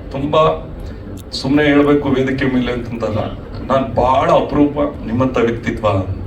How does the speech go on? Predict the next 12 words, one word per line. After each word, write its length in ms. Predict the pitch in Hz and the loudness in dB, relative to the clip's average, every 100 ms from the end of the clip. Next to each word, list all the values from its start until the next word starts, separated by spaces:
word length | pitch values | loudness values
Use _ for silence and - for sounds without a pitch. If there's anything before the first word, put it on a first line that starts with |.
| - | -6
ನೋಡಿದ್ರು 260 | 101 101 98 | -4 -2 -2
ರೂಪೇಶ್. 380 | 98 - - - - - - - - | -4 -4 -6 -6 -10 -12 -14 -14 -6
ತಮ್ಗೆ 220 | 113 113 104 | -4 -2 0
ಒಳ್ಳೇದಾಗ್ಲಿ. 640 | 123 123 110 98 - - - - - - | 2 2 2 0 -8 -12 -12 -14 -12 -12
ಜೊತೆಗೆ 260 | - 123 113 | -8 -4 -2
ನಮ್ 240 | 107 104 | -2 -2
ಗುರೂಜಿಯವರು 540 | 101 120 117 110 107 98 - - - - - - - | -2 0 0 -2 -2 -4 -8 -10 -12 -12 -14 -14 -6
ಇಲ್ಲೊಂದ್ 240 | 117 113 113 | -2 0 2
ದೋಸೆ 280 | 139 147 | 4 4
ಹಾಕ್ಬೇಕಿತ್ತು, 800 | 135 - 120 120 - - 135 - | 4 2 -2 -2 -4 -6 -6 -4
ಅಷ್ಟ್ರಲ್ಲಿ 400 | - - 139 135 | -4 0 0 2
ಯಾರೋ 480 | 117 131 120 - - | 4 4 2 0 -4